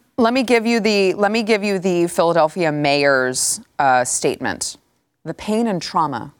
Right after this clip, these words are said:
caused by a legacy of systemic racism and police brutality against Black and brown Philadelphians is immeasurable. We hope this settlement will, will provide some healing from the harm experienced by people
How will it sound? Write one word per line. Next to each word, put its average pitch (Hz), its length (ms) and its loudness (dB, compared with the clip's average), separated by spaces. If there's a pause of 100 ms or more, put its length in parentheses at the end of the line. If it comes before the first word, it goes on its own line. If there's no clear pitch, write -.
(160)
caused 196 300 -2
by 180 80 2
a 160 100 -2
legacy 160 500 -2
of - 120 -4
systemic 208 580 -2
racism 139 800 -2
and 127 160 -4
police 170 320 -4
brutality 143 720 -2 (120)
against 131 360 -4
Black 131 280 -2
and 147 120 -6
brown 131 260 0
Philadelphians 123 880 -4 (320)
is 151 120 -2
immeasurable. 147 920 -2
We 156 160 -2
hope 240 300 -6
this 175 140 -2
settlement 156 400 -4
will, 135 300 -2
will 156 140 0
provide 143 420 -4
some 139 160 -6
healing 165 440 -2
from 139 160 -4
the 135 80 -4
harm 156 400 -2
experienced 131 600 -6
by 120 120 -2
people 123 460 -4